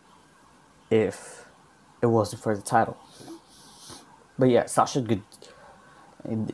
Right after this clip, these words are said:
you guys could say, "Oh, Sasha could just turn on Bayley and just challenge her for the women's title." But to make it a little bit more interesting,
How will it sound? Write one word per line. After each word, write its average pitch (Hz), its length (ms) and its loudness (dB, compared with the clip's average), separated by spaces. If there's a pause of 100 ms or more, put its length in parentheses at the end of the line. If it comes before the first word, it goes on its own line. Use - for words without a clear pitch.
you 139 100 0
guys 135 220 4
could 123 120 -2
say, 117 220 4 (120)
"Oh, - 280 4
Sasha - 300 0
could 98 200 -8
just - 240 -8
turn 110 180 0
on 107 180 -4
Bayley 123 300 2
and 104 140 -8
just 104 200 -12
challenge 110 260 -4
her 104 100 -6
for 104 160 -8
the 101 100 -6
women's 104 280 -8
title." 110 480 -2 (3000)
But - 160 4
to 170 80 0
make 185 220 0
it 214 200 0
a 160 40 6
little 165 240 8
bit 160 220 6 (180)
more 147 480 2
interesting, 110 720 2